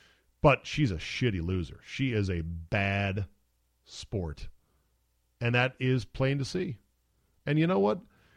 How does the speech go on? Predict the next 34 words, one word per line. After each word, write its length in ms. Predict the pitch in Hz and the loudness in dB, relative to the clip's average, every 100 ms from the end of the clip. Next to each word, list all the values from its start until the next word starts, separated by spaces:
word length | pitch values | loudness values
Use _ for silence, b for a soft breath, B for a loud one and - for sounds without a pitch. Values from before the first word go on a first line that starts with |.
| b b | b b
The, 160 | 151 - | -6 -4
the, 180 | - 147 _ _ - - | -4 -6 _ _ -20 -6
here, 220 | 107 - _ - | -4 -4 _ -8
okay, 240 | 101 98 | -4 -4
so 140 | - | 0
let's 200 | 139 170 | 4 4
first 300 | - 165 151 | 4 2 2
of 80 | 127 | 4
all, 280 | 120 117 113 | 4 4 0
we'll 140 | 113 113 | -2 0
hear, 480 | 101 131 127 120 110 - _ _ _ _ | 4 4 4 2 -2 -8 _ _ _ _
we'll 160 | - 123 | 2 6
hear 140 | 160 | 6
the 140 | 143 123 | 6 4
outburst 580 | 117 90 90 80 - - _ | 2 -2 -6 -6 -12 -20 _
on 160 | 107 | -2
the 80 | 101 | -2
court 360 | 98 107 95 82 | -2 -2 -2 -4
in 80 | 90 | -2
which 160 | 95 90 | -2 -2
she 300 | - 107 104 | -4 0 0
invokes 640 | 95 87 120 139 - - | 0 2 4 4 0 -6
her 160 | 98 | -4
newly 560 | 95 95 120 151 160 165 | -2 0 2 2 2 0
born 580 | 127 101 113 117 107 76 73 _ | -2 0 0 0 -2 -4 -12 _
daughter. 420 | 78 85 90 69 - _ _ | -4 0 -2 -4 -14 _ _
Oh, 320 | 127 131 95 - _ _ _ _ _ _ _ | -2 0 -2 -8 _ _ _ _ _ _ _
that 240 | - 120 117 | 0 2 4
is 180 | 101 - | 0 -2
some 240 | 107 95 | -2 0
weak 280 | 98 101 - | 0 0 -2
sauce 440 | - 101 90 - | -4 0 0 -2
right 240 | 104 92 80 | -2 -2 -2
there. 360 | 98 82 80 | -2 -2 -6